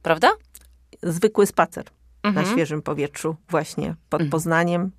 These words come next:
Speaker 1: Mhm.
Speaker 2: pod miastem. Tak, jak najbardziej.
Speaker 1: Mhm. Można się też powspinać po jakichś tam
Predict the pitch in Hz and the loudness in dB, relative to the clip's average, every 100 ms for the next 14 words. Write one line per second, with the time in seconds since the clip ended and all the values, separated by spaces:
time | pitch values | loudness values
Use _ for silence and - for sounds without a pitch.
0 | _ - 139 151 175 - 156 156 151 - | _ -6 -2 -2 -4 -6 -2 0 -2 -4
1 | 160 147 175 - 196 - - _ 156 - | -8 -8 -12 -8 -8 -8 -20 _ -14 -8
2 | 165 147 143 - 165 _ - 175 165 240 | -6 -6 -8 -12 -18 _ -4 -2 -2 -4
3 | 202 170 170 143 160 156 156 - - 147 | -6 -4 -4 -4 -6 -4 -6 -6 -4 -4
4 | - 147 135 - - 139 139 135 - 151 | -4 -6 -8 -8 -6 -6 -6 -8 -6 -2
5 | 143 | -2